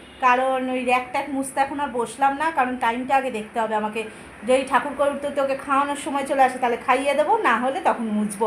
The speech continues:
নাহলে ওকে খাইয়ে ইচ্ছা আছে মোছার, দেখা যাক কী হয়। আর ওয়েদারটা তো মোটামুটি ঠিকই লাগছে, বুঝতে পারছি না যদি বৃষ্টি আসে। সকালে একবার জানো তো মেলার পর ঝমঝম করে বৃষ্টি এলো, মেয়ে সব গিয়ে তুলে আনলো,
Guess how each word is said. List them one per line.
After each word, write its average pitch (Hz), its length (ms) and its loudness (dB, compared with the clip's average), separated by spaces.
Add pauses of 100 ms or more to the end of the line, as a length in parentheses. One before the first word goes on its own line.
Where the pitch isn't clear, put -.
(260)
নাহলে 240 240 -2
ওকে 254 140 -2
খাইয়ে 269 500 0
ইচ্ছা - 280 -4
আছে 254 180 0
মোছার, 226 380 -2
দেখা 262 240 2
যাক 294 200 0
কী 269 160 -6
হয়। 277 220 8 (540)
আর 247 320 8 (100)
ওয়েদারটা 277 600 0
তো 302 160 -6 (200)
মোটামুটি 277 640 -2 (380)
ঠিকই 330 300 -4
লাগছে, 302 420 2
বুঝতে 269 300 -4
পারছি 277 280 4
না 269 100 -4
যদি 254 180 -6
বৃষ্টি 262 420 -10
আসে। 262 280 2 (360)
সকালে 277 300 4
একবার 294 220 2
জানো 311 180 0
তো 453 100 0
মেলার 269 360 2
পর 320 160 2
ঝমঝম 277 400 0
করে 302 180 2
বৃষ্টি 277 320 -8
এলো, 349 180 8 (460)
মেয়ে 294 260 -4
সব 302 320 6
গিয়ে 311 180 -6
তুলে 311 200 2
আনলো, 330 320 4